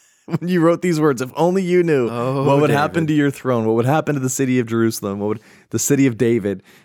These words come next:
Speaker 1: Um, but he really did hold tightly in the midst of his high highs and his low lows. He held tightly to tr-, his trust and hope in God and, and God's direction and God's provision. And he had misses for sure.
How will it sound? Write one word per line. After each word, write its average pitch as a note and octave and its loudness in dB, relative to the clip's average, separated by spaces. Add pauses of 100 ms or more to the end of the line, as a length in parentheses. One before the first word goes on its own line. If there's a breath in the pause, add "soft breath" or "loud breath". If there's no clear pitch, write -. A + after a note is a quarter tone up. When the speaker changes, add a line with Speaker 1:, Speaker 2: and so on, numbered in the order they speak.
(100)
Speaker 1:
Um, G#2 0
but A#2 0
he D3 -2
really D3 0
did C3 0 (220)
hold B2+ 0
tightly G#2+ -4
in G#2+ -2
the A2 2
midst A#2+ -2
of D3+ -4
his D3 -2
high C3 0
highs A#2+ 0
and G#2 -6
his G#2 -4
low G#2 2
lows. F#2 -2 (340 soft breath)
He A2+ 0
held A2 0
tightly C3 -2
to G#2+ -4
tr-, - -8
his G2 -2
trust B2 -2
and G#2 -4
hope G2 -2 (480 soft breath)
in G2 -2
God E2 -2 (460 soft breath)
and, G2 0
and G2 -2
God's A2+ 0
direction G#2+ 0
and F#2+ -4
God's G2 -2
provision. F#2 -4
And A#2 0
he G3 4
had A#3+ 0
misses F#3+ 0
for A2+ -2
sure. C3+ -2